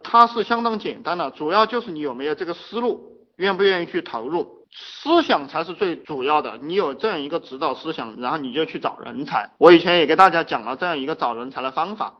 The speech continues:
当然这是要你的忽悠能力的。比如说你去找程序员，你通过这些P H P啊、Java 啊这些Q Q群里面去聊、去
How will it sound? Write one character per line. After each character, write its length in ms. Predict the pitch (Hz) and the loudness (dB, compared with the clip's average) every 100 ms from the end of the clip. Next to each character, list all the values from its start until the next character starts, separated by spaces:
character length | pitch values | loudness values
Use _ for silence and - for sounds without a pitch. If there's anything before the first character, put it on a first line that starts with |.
| _ 240 | _ 0
当 160 | 254 | 2
然 120 | 220 | 0
这 160 | 214 247 | -4 -8
是 140 | 247 | -4
要 160 | 240 190 | -4 -4
你 140 | 139 | -6
的 160 | 127 139 | -10 -10
忽 180 | - 247 | -8 -6
悠 160 | 247 | -4
能 220 | 175 120 165 | -4 -8 -10
力 120 | 180 | -10
的。 140 | 117 - _ - | -10 -16 _ -6
比 100 | 175 | -4
如 80 | |
说 140 | 185 214 | 0 -2
你 140 | 156 | -4
去 160 | 139 214 | -8 -4
找 180 | 160 127 | -4 -4
程 220 | 131 151 | -10 -10
序 160 | 175 | -8
员， 200 | 135 139 | -8 -8
你 160 | 131 127 | -8 -8
通 260 | - 208 226 | -4 0 2
过 120 | 208 | 4
这 120 | 208 | 6
些 180 | 208 196 - - | 4 2 -2 0
P 180 | 226 | 6
H 160 | 208 208 | 6 4
P 180 | - 214 | 0 6
啊、 160 | 196 | 6
Java 340 | 196 208 220 190 | 6 2 2 0
啊 180 | 170 170 | -4 -4
这 120 | 196 | -8
些 160 | 185 175 | -12 -12
Q 180 | 208 | -8
Q 120 | 202 196 | -8 -8
群 160 | 156 | -12
里 60 | 180 | -12
面 160 | 143 | -12
去 120 | 143 165 | -10 -8
聊、 460 | 127 127 160 - | -2 0 -2 -6
去 380 | - 180 156 - | -10 -6 -6 -8